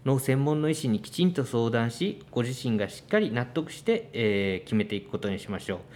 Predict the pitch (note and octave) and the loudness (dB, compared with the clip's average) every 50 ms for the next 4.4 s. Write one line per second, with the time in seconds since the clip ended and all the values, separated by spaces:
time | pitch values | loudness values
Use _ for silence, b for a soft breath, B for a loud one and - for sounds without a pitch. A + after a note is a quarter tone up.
0 | B B B B B B - C#3+ C#3 - - C3+ D#3+ D#3+ - - - C3+ C3+ C3 | B B B B B B -4 -4 -2 0 0 0 0 -2 -6 -2 0 2 2 2
1 | - C#3+ C3+ C3+ C3+ C3+ C3 B2+ B2+ B2 - D3+ D3 D3 C#3 C#3+ C#3+ D3 E3 E3 | 2 0 2 2 2 2 2 0 -2 0 -2 -2 0 2 0 0 0 0 0 2
2 | D#3 C3+ B2 A2+ A2+ A2 A2 A2+ G#2+ A#2 A#2+ C3 D#3+ F#3 - - - - - A2 | 2 2 2 2 2 2 2 2 0 0 2 2 2 0 -2 -6 -8 -8 -6 -2
3 | - A#2+ A#2+ B2 A#2 - B2 B2 - C#3 C#3 C#3 C3 A#2 A2 G#2 G2+ G2+ G2+ G2 | 0 0 0 2 0 0 0 0 0 0 0 2 2 2 2 2 2 0 0 0
4 | A#2 A#2 E3+ G3 G3+ - - | 0 0 0 0 -2 -2 -4